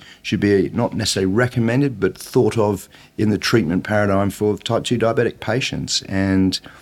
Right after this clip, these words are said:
there have been forty-three uh, in diabetic bodies around the world that come to the same conclusion. And there have been reviews of twenty-three long-term sug-, studies,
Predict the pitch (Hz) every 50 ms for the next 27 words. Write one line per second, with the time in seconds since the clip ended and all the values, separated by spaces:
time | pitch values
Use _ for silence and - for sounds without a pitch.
0 | - - - - - - 95 95 87 - - 113 110 104 104 104 104 104 98 -
1 | - _ _ _ - - - - - - - - _ - - - - 127 127 123
2 | 123 117 113 110 107 - - - - - 113 113 113 113 113 113 110 110 107 85
3 | 82 - - - - _ _ _ _ - - 87 90 90 90 98 95 95 - -
4 | - 110 110 101 113 101 95 - - 110 113 110 117 110 104 107 107 107 104 101
5 | 95 95 107 113 117 110 90 82 - - - 113 104 - 101 - - 117 107 107
6 | 92 101 104 92 - - - 110 113 117 110 120 127 135 143 143 - - - -
7 | - - - - _ - 90 92 95 98 95 95 92 92 92 90 - 104 95 95
8 | 95 92 92 87 92 110 117 110 110 98 95 87 - - - - _ _ _ _
9 | - - - 113 104 - - 101 95 - - 104 101 98 101 101 98 101 101 95
10 | - 104 101 98 98 92 - - - 98 95 92 98 - - - - 107 98 95
11 | 101 101 95 90 - - - - -